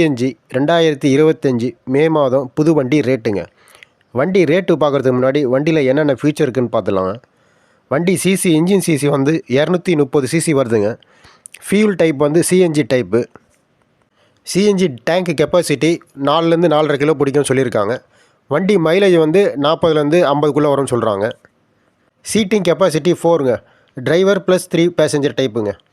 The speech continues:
வீல் பேஸ் வந்து ஆயிரத்தி தொள்ளாயிரத்தி இருபது எம்எம் வருதுங்க. டைமென்ஷன் லென்த் வந்து ரெண்டாயிரத்தி எழுநூறு எம்எம் வருது.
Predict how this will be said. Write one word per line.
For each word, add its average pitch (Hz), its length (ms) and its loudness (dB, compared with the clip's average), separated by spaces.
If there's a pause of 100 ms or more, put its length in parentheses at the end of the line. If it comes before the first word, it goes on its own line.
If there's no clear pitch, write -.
(520)
வீல் 214 300 0
பேஸ் 196 200 2 (100)
வந்து 151 200 0 (220)
ஆயிரத்தி 180 440 -2
தொள்ளாயிரத்தி 160 540 0
இருபது 147 320 2
எம்எம் 135 240 0
வருதுங்க. 104 320 -2 (1000)
டைமென்ஷன் 175 460 2
லென்த் 170 300 0
வந்து 156 240 0 (300)
ரெண்டாயிரத்தி 170 520 0 (120)
எழுநூறு 156 320 2 (120)
எம்எம் 143 220 0
வருது. 117 200 -2